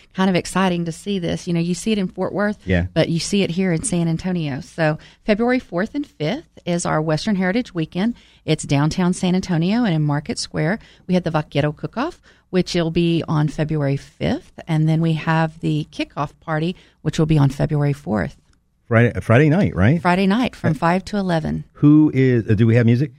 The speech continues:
Speaker 1: We do have music.
Speaker 2: Who is playing?
Speaker 1: So we have two bands that will be performing throughout the evening. We have Tristan Frederick, and
Speaker 2: Yeah.
Speaker 1: we also have Gabe Garcia, who will be, he-, he-, excuse me, headlining for us that night.
Speaker 2: That's awesome.
Speaker 1: Yeah.
Speaker 2: That is awesome. And so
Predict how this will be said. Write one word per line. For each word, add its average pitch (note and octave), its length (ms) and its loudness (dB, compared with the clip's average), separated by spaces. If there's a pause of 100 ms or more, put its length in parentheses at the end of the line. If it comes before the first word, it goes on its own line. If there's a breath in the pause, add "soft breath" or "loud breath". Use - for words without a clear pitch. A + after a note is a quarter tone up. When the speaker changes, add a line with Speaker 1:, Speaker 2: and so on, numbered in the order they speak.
(160 soft breath)
Speaker 1:
We D3+ 80 -2
do C3+ 220 -4
have B3 200 -6
music. D#3 320 -2
Speaker 2:
Who B2+ 380 6
is G#2+ 240 0
playing? E2 380 -6
Speaker 1:
So F#3+ 160 2
we F#3+ 160 2
have E3+ 500 -4
two A3+ 260 -4
bands F#3+ 420 -2
that - 120 -6
will F3 100 -8
be F3 140 -4
performing F3+ 680 -4
throughout F3 280 -4
the - 160 -8
evening. F#3 360 -2 (320 soft breath)
We F3+ 100 2
have E3+ 160 0
Tristan D#3+ 380 -8
Frederick, E3+ 440 -10 (140)
and E3+ 140 -2
Speaker 2:
Yeah. F3 60 0
Speaker 1:
we E3+ 100 0
also E3 320 -2
have D#3 200 -4
Gabe D#3+ 220 -2
Garcia, D#3+ 400 -2
who D#3 120 -4
will D3 60 -4
be, D3+ 140 -4
he-, D3 260 -6
he-, C#3+ 300 -2 (300)
excuse - 260 -10
me, C#3 140 -6 (260 soft breath)
headlining F#3 420 2
for D3+ 140 -4
us C#3+ 120 -2
that - 180 -2
night. C3+ 240 -2
Speaker 2:
That's E2 260 -2
awesome. D#2+ 460 -4
Speaker 1:
Yeah. F3 320 -6
Speaker 2:
That E2 100 -4
is D#2+ 160 -4
awesome. E2 320 -4
And A#2 100 4
so C#3+ 200 2